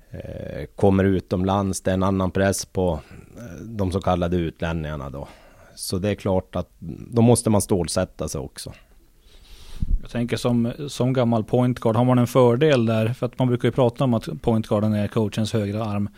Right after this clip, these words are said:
Speaker 2: Tror man, tror man har en fördel som gammal point guard om man kliver in i coachyrket sen?
Speaker 1: Ja, det är no-, det där är nog lite, tror jag, olika, eh, från människa till människa. Det finns duktiga stora spelare och det finns duktiga point guards som har blivit coacher, så det där är nog mer.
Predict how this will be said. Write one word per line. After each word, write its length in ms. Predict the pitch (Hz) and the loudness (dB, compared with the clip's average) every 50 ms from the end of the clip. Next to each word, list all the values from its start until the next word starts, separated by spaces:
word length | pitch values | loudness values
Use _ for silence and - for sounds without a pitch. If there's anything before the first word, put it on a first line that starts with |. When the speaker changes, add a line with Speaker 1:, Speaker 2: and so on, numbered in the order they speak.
| - - - - - - | -16 -20 -20 -20 -16 -8
Speaker 2:
Tror 100 | - 131 | -4 -2
man, 160 | 120 135 147 143 | -2 -2 -2 -2
tror 140 | - 127 | 0 2
man 80 | 123 120 | 2 4
har 100 | 117 123 | 4 4
en 60 | 120 | 2
fördel 500 | 117 - 131 120 120 113 131 135 131 120 | 2 4 4 4 4 4 4 2 0 0
som 300 | - 120 113 113 110 113 - | 0 0 0 0 -2 -4 -4
gammal 280 | 120 117 110 104 101 101 | -2 -2 0 0 0 0
point 260 | - 110 107 101 - | 0 -2 -2 -2 -2
guard 160 | - 110 107 | -2 -2 0
om 60 | 107 | 0
man 80 | 110 107 | 0 0
kliver 240 | - 113 107 110 110 | 0 -2 0 0 0
in 100 | 107 107 | 0 0
i 40 | |
coachyrket 560 | 104 120 110 104 - - 127 120 - - 90 - | 0 0 -2 -2 0 0 0 0 -2 -4 -6 -8
sen? 120 | 98 101 - - - - - - - - - - - - - - - 135 135 123 - | -8 -10 -10 -12 -14 -12 -10 -10 -12 -12 -14 -16 -16 -16 -16 -14 -14 -14 -12 -12 -10
Speaker 1:
Ja, 300 | 71 71 73 82 95 104 | -8 -8 -4 -2 0 2
det 100 | 113 120 | 4 6
är 60 | 117 | 6
no-, 120 | 113 113 | 6 6
det 160 | 110 123 127 120 | 6 6 8 8
där 140 | 120 120 | 10 8
är 60 | 113 107 | 8 8
nog 80 | 107 | 6
lite, 240 | 104 101 - - 92 | 4 4 2 0 -2
tror 180 | - 101 98 95 | 2 4 4 6
jag, 60 | 95 | 6
olika, 480 | 92 92 92 90 90 87 - - 104 85 - - - - - - - - - - - - - - | 4 2 2 0 -2 -2 -4 -4 -4 -4 -4 -6 -12 -20 -20 -20 -20 -20 -20 -20 -20 -20 -20 -18
eh, 60 | 107 95 - 50 - - - - - - - - - - - - - - - - - - - _ _ - | -18 -16 -16 -16 -18 -20 -20 -20 -20 -20 -20 -20 -20 -20 -20 -20 -20 -20 -20 -20 -20 -20 -20 _ _ -2
från 180 | - 117 98 | 0 2 4
människa 460 | 101 95 110 95 98 101 87 98 95 87 | 4 4 4 4 4 2 2 2 2 2
till 120 | 98 90 | 2 0
människa. 440 | 90 87 82 85 98 98 85 92 101 | 0 0 0 0 -2 -2 0 0 0
Det 140 | 101 101 87 | 0 2 2
finns 240 | 110 110 92 - | 2 2 2 2
duktiga 420 | - 107 95 - - - 107 104 95 | 2 2 2 0 -2 -2 -2 -2 0
stora 380 | - - 107 95 98 98 101 | -2 -2 -2 -2 -2 -2 -2
spelare 440 | 98 - - 95 95 95 92 95 98 | -4 -2 -2 -2 -2 0 -2 -2 -2
och 60 | 98 | -4
det 60 | 95 80 | -4 -2
finns 460 | 101 98 87 - - - - - - | -4 -4 -4 -6 -8 -12 -14 -16 -10
duktiga 600 | - 98 87 - - - - 110 98 92 92 87 | -8 -6 -6 -6 -8 -8 -4 -4 -2 -2 -2 -4
point 360 | - - 95 90 92 92 - | -4 -2 0 0 0 0 -2
guards 200 | - 92 87 87 | -4 -6 -6 -4
som 120 | 92 90 | -4 -6
har 60 | 90 85 | -6 -6
blivit 260 | 78 78 80 78 - | -6 -8 -8 -8 -8
coacher, 460 | - 85 78 80 - - - 90 80 | -6 -6 -6 -6 -8 -12 -10 -10 -8
så 160 | - - 101 | -6 -6 -6
det 140 | 87 98 98 | -4 -4 -4
där 220 | 95 104 101 101 | -2 -2 -2 -2
är 100 | 98 95 | 0 -2
nog 140 | 95 92 92 | -2 -2 -2
mer. 340 | 87 87 87 85 87 87 | -2 -4 -4 -4 -6 -8